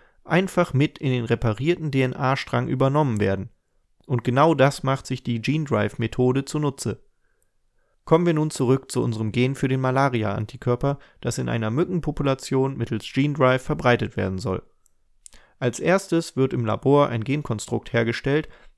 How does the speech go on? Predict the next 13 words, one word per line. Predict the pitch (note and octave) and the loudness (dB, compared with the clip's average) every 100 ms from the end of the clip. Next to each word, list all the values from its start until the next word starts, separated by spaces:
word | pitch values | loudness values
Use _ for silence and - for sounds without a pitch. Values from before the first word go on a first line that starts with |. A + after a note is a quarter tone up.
| - | -4
das | A#2+ | -4
das | - G#2+ | -2 -4
Gen | C3 D3 | 0 0
für | D3+ B2 | 0 -2
den | G#2+ - | -2 -4
Antikörper, | A#2+ - C3+ D3 C#3+ D#3+ E3+ - _ - | -6 -6 -4 -2 0 0 -2 -10 _ -6
das | A2+ | -4
Gen | - D3 D3+ | 0 0 0
für | B2+ | 0
die | A#2 A2 | 0 -2
Genschere | A#2+ A#2 - A2+ A2 | -2 -2 0 -2 -2
Cas | G2+ A2 G2+ | -4 -4 -2
nine | G#2+ A2 A#2+ | -2 -2 -2